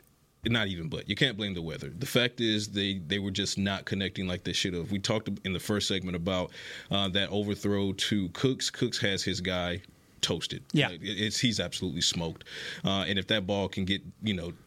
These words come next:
Speaker 1: dropped in there, and we've seen Dak drop that in there before, but he didn't drop it in there then, that's seven seven tie. That's a fantastic answer to the opening drive that you had a personal foul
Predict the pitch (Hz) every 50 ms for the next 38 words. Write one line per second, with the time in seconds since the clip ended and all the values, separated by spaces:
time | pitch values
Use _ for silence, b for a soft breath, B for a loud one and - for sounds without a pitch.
0 | - - - - 80 - 104 110 107 107 107 - 110 104 104 104 104 104 104 104
1 | 107 117 - 92 95 98 101 101 - 110 95 95 90 101 98 95 - - 98 92
2 | 90 - 95 92 95 98 101 98 92 92 - - 123 113 104 92 85 - - 90
3 | 101 101 95 95 101 95 98 104 104 107 107 107 110 110 107 107 131 131 120 110
4 | 95 87 95 104 - - - - 117 104 98 104 104 98 - - 113 98 92 90
5 | 92 98 - - 127 101 87 80 80 98 104 - - - - - - - 113 95
6 | 87 - - - 107 107 - - 101 - - 104 101 95 - 92 87 - 98 95
7 | 92 80 98 95 - - 95 90 87 101 98 92 90 90 85 92 87 - - 110
8 | 101 95 - 107 104 98 95 - - 120 120 110 - 104 92 - - 95 92 92
9 | 90 87